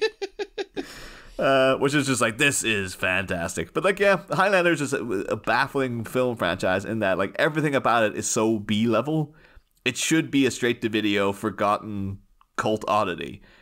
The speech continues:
Speaker 2: But somehow they got Sean Connery in it and Queen to do the soundtrack, and everybody <laughs> knows Highlander,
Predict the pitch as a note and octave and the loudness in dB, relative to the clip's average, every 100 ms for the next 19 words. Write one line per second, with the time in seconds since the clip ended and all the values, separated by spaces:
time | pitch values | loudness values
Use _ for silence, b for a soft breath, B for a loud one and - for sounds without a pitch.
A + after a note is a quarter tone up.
0 | b - G2+ - B2+ B2+ A2+ A2+ G#2+ G#2 | b -4 0 2 2 2 2 4 4 2
1 | G#2+ - G#2+ A2+ G#2+ A2 A#2+ B2 C3 C3+ | 2 2 2 2 2 2 2 0 0 -2
2 | - G#2 A2 G2+ A2+ A2+ B2 B2+ C3 B2 | -2 -2 -2 -2 -2 0 0 2 2 2
3 | A#2 A#2+ B2+ B2+ A2 A2 A2 A#2 B2 A2 | 0 0 0 0 0 -2 -2 0 0 2
4 | A#2 A#2 A2 C#3 C3+ G2+ B2+ - - C3+ | 2 2 2 0 0 -2 -2 -6 -6 -6
5 | - | -6